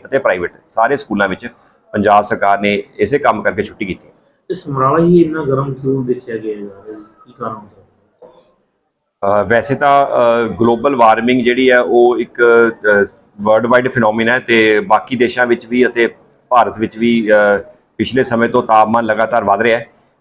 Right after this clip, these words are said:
Speaker 1: ਸੋ, ਅ, ਖਾਸ ਕਰਕੇ, ਅ, ਜਿਨ੍ਹਾਂ ਏਰੀਆ ਦੇ ਵਿੱਚ ਡਿਵੈਲਪਮੈਂਟ ਹੁੰਦੀ ਹੈ, ਕੋਈ ਰ-, ਨਵਾਂ ਰੋਡ ਨੈਟਵਰਕ ਬਣਦਾ ਹੈ ਤੇ ਉੱਥੇ ਕਈ ਵਾਰੀ ਰੁੱਖ ਕੱਟੇ ਜਾਂਦੇ ਆ ਤੇ ਜਿੰਨੇ ਰੁੱਖ ਕੱਟੇ ਜਾਂਦੇ ਆ, ਉਨੇ ਰੁੱਖ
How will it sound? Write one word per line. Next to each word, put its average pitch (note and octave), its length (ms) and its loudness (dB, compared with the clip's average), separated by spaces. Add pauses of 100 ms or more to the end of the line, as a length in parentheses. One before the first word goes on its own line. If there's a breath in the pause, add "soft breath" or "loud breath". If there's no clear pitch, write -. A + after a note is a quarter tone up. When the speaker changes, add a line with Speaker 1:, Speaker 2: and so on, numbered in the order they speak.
(120)
Speaker 1:
ਸੋ, A2+ 400 0
ਅ, A2 280 -4
ਖਾਸ A#2 300 2
ਕਰਕੇ, C#3+ 640 2 (140)
ਅ, A2+ 540 2
ਜਿਨ੍ਹਾਂ B2 360 0
ਏਰੀਆ B2+ 280 0
ਦੇ C3 100 2
ਵਿੱਚ C3 180 -2
ਡਿਵੈਲਪਮੈਂਟ A2+ 440 0
ਹੁੰਦੀ A#2 260 0
ਹੈ, A#2+ 60 2
ਕੋਈ A#2+ 200 0
ਰ-, A2 140 0 (220)
ਨਵਾਂ B2 260 2
ਰੋਡ A#2 320 0
ਨੈਟਵਰਕ A2+ 380 -2
ਬਣਦਾ G#2+ 260 -2
ਹੈ G#2+ 140 -4 (320 soft breath)
ਤੇ C3 60 2
ਉੱਥੇ C3 320 0
ਕਈ C3 180 0
ਵਾਰੀ C#3 240 0
ਰੁੱਖ B2+ 240 -2
ਕੱਟੇ B2 220 -2
ਜਾਂਦੇ A#2 240 2
ਆ C3 60 0
ਤੇ C3 160 2
ਜਿੰਨੇ B2 260 2
ਰੁੱਖ C#3+ 200 -4
ਕੱਟੇ B2+ 200 0
ਜਾਂਦੇ C3 200 2
ਆ, - 20 0
ਉਨੇ C3+ 200 0
ਰੁੱਖ B2+ 180 -2